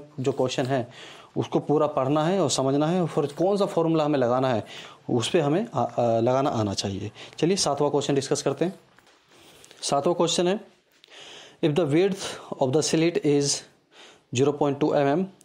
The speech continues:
and wavelength is five six zero zero angstrom, calculate the angular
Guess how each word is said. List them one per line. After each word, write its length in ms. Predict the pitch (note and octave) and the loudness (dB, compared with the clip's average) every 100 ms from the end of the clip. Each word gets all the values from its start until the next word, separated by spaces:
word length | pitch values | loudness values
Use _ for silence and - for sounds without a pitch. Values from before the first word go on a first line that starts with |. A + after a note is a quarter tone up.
| - | -6
and 180 | C3 B2 | -2 2
wavelength 400 | C3 C3+ D3 C#3+ | 2 4 2 2
is 220 | C#3+ C#3 B2+ - - - - - _ _ - | 2 2 0 -4 -10 -20 -20 -20 _ _ -10
five 260 | - C#3 C3+ | -2 0 2
six 140 | D3 | 2
zero 200 | B2+ C3+ | 2 2
zero 160 | C3 B2 | 4 2
angstrom, 400 | A#2 - D3 F3+ - | 0 0 0 -2 -2
calculate 320 | C#3 C#3 D3 E3 | -2 2 2 0
the 60 | - D3+ | 0 0
angular 260 | D#3 F#3 | 2 2